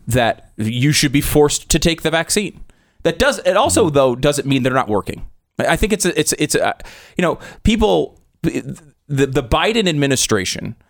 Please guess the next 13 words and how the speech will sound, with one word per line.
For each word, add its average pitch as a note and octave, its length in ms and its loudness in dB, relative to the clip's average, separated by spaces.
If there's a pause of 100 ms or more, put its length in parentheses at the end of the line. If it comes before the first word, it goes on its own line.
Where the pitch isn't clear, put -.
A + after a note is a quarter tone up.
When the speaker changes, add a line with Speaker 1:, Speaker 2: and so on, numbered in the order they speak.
(140)
Speaker 1:
has C#3 200 -2
been C3 340 -2 (260)
leading C3+ 500 2
the F#2 80 2
science, F2+ 320 -2
not G#2+ 300 0
following F2+ 420 -4
it, G#2+ 160 -6 (260)
saying C3 480 2
we A2+ 100 4
need G2 220 0
booster F#2+ 320 -2
shots. - 480 -4